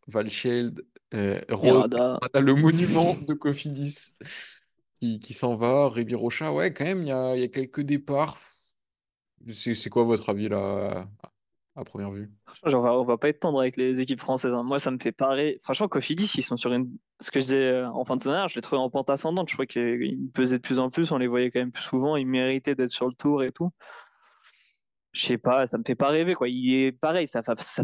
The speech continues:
Speaker 2: ça passe pas un cap avec ça, quoi. C'est, pff, c'est... moi, la, le, le, la perte de Lafay, ça me fait, ça, ça, c'est quand même assez embêtant. Et après, ils perdent un gros train de sprint, hein.
Speaker 1: Ouais.
Speaker 2: Donc, euh, voilà, pff,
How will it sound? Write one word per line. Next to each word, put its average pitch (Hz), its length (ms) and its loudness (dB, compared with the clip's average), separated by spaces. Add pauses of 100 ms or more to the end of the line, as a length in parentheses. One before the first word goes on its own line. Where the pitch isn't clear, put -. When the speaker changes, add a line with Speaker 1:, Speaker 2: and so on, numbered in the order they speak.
Speaker 2:
ça - 160 -2
passe - 180 -2
pas - 120 0
un 131 120 0
cap 175 280 -2
avec 127 260 0
ça, 127 160 0
quoi. 117 140 -2
C'est, 120 360 0
pff, - 280 -14 (340)
c'est... 123 440 2
moi, 160 200 2
la, 127 140 2 (120)
le, 135 140 2
le, 139 180 2
la 139 180 2
perte 135 200 0
de 135 60 0
Lafay, 151 240 2
ça 127 140 -4
me 123 100 -8
fait, 123 380 2 (320)
ça, - 260 -2
ça, - 180 -4
c'est - 180 -4
quand 127 80 2
même 135 140 -2
assez 151 300 0
embêtant. 160 480 0
Et 131 120 0
après, 160 200 -2
ils 190 40 -2
perdent 123 180 -2
un 113 80 -2
gros 123 200 0
train 180 160 -4
de 180 40 -2
sprint, 170 300 -4
hein. 175 80 -4 (480)
Speaker 1:
Ouais. 101 240 0 (340)
Speaker 2:
Donc, 127 220 -2
euh, 131 1400 0
voilà, 127 360 0 (440)
pff, - 100 -12